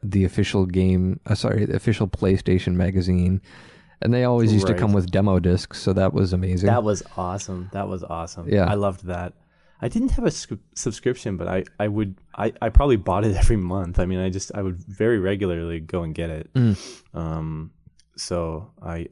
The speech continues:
Speaker 2: I don't know if I have any of those. I think the only magazine I ever, like, like, loved enough to hold on to really was the Nintendo Powers.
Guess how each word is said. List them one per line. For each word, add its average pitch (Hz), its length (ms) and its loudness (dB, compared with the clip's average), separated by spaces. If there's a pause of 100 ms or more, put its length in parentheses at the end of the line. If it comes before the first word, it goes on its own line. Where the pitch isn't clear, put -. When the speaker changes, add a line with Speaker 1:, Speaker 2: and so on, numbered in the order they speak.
(160)
Speaker 2:
I 101 100 -10
don't 175 140 -4
know 214 80 -6
if - 80 -6
I - 20 -2
have 107 240 -4
any 101 160 -6
of 80 80 -10
those. 78 220 -8
I 127 60 -4
think 208 200 -8 (220)
the 175 60 2
only 240 120 2
magazine 156 400 2
I 104 120 -2
ever, 104 180 -4
like, 90 400 -8 (880)
like, 87 240 -2 (140)
loved 92 380 -2
enough 92 280 -4
to 92 80 -8
hold 98 280 -2
on 87 180 -4
to 92 140 -10
really 80 300 -10
was 78 280 -12
the 87 120 -6
Nintendo 87 360 -8
Powers. 82 480 -12